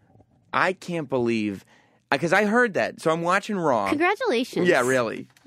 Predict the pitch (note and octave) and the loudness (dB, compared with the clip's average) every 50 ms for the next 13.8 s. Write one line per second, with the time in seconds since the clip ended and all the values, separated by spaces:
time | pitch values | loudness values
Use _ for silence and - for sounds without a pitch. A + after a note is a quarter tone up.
0 | - - C3 D3 D3+ D#3+ E3+ F#3 F#3 - - G3 E3+ D3+ D3+ C3+ B2 A#2 G#2+ A2 | -4 0 0 0 2 2 0 0 0 -2 -4 -4 0 2 2 2 4 2 2 0
1 | A2+ - F3+ G#3+ A#3 A#3+ B3+ C4 A#3 A3 F#3+ F#3 F#3+ E3 C#3+ A#2+ B2+ - - C#3+ | -2 -4 -4 -4 -2 -2 -2 -2 -2 -2 -2 -2 -4 -4 -6 -8 -14 -4 0 0
2 | D3 D3 C#3+ C#3+ C#3 D#3 G3+ A3+ - - G3+ E3 D#3 C#3+ C3 C3+ C3+ C#3 C#3+ C3 | 2 2 2 0 0 -2 -2 -2 -2 -2 -2 0 0 0 0 0 0 0 2 2
3 | A#2 B2 - - A#2 A#2+ G#2+ A2+ A2+ A2+ G2+ A#2 A#2 A2+ G#2 A2 G#2+ G#2 G#2 G2 | 2 2 2 0 -4 -6 -6 -6 -6 -6 -2 0 0 0 2 2 2 2 2 0
4 | F#2+ F#2+ F#2+ G2+ G2+ G2+ - - B2 G#2+ A#2+ A#2 A2+ G#2+ F#2+ A2 B2 B2+ B2+ B2+ | 0 -2 -4 -4 -6 -6 -6 -4 -2 0 0 0 0 0 0 0 2 2 2 2
5 | A#2+ A#2+ A#2 A#2+ A#2 - - C3 B2 A#2 - C3+ A#2+ A2 G2+ G2+ C3 B2 B2 C3 | 2 2 2 0 0 0 0 0 0 0 0 -2 -2 -2 -2 -2 0 2 2 2
6 | C3 B2 A#2 A2+ A2 A2 A#2 A#2 A#2 A2+ G#2+ F#2+ F#2+ F#2+ G2+ - - - - - | 2 2 2 2 2 2 2 2 0 0 -2 -4 -4 -6 -8 -10 -14 -20 -18 -4
7 | - - D3+ D#3 D#3+ D3+ - D#3 C3 - - C#3 C3+ B2+ B2 A#2+ A#2+ - A#2+ A#2 | 0 0 0 2 0 -2 -2 -4 -2 0 0 2 2 2 2 2 2 0 0 -2
8 | A2+ - A#2+ A2+ A2+ A2+ G#2+ G#2+ G#2 G#2+ G#2 - - B2 A2+ G#2+ G#2 G2 - G#2 | 0 -2 -2 0 0 2 2 2 2 0 -2 -2 -2 -2 0 0 -2 -4 -4 -2
9 | G2+ G2 F#2+ F2+ A2+ A2+ - _ _ _ - - - - - _ - - D3+ D3 | -2 0 0 0 -2 -4 -10 _ _ _ -20 -20 -20 -20 -20 _ -4 -2 0 2
10 | D3+ D#3+ D3 C3+ C#3+ C#3+ D3 C3+ D3 C3 - - F3 E3 - - C#4+ F4 E4+ C4 | 2 2 2 2 2 2 2 2 -2 -4 -2 -4 -4 -2 0 0 2 2 2 2
11 | B3 A3+ G3 G3+ F3+ - - G#3 G3+ G3+ G#3 G3+ G#3 - - - D3 C#3 D#3 F3 | 0 0 0 -2 -2 -2 0 0 0 0 0 -2 -2 -4 -4 -4 -2 0 0 0
12 | F3+ - F3+ E3 D#3 D3+ C#3+ C#3 C3+ C3+ C3+ C3 B2 A#2+ A#2+ B2+ A#2+ - - D3+ | 0 0 0 2 2 4 4 4 4 4 4 4 2 4 2 0 0 0 0 0
13 | - C3+ A#2+ A2+ A#2 A#2+ A2+ G#2 A#2 - - A#2 G#2+ G#2 G2+ G2+ | 2 4 4 4 4 2 2 0 -4 -4 -4 -4 -4 -4 -6 -8